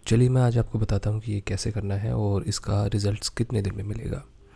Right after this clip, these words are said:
देखिए, आपके जो भी बॉस हैं, पहले तो उनका नाम आप भोजपत्र ले लीजिए।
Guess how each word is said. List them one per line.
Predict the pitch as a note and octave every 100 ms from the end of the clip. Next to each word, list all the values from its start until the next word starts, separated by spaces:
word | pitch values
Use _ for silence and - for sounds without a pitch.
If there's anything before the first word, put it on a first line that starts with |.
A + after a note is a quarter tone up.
| - - - - - A#2+
देखिए, | A#2 C3
आपके | C3 - - B2+ B2+ B2
जो | A2+ A2+
भी | C3
बॉस | A2+ A2+ A2+
हैं, | A2
पहले | G#2 G#2
तो | G#2+ A#2
उनका | A2+ G#2+ G#2+
नाम | G#2 G#2+
आप | G#2+
भोजपत्र | G#2 A2 - A2+ - A2+
ले | G2+
लीजिए। | G#2 A2 C3+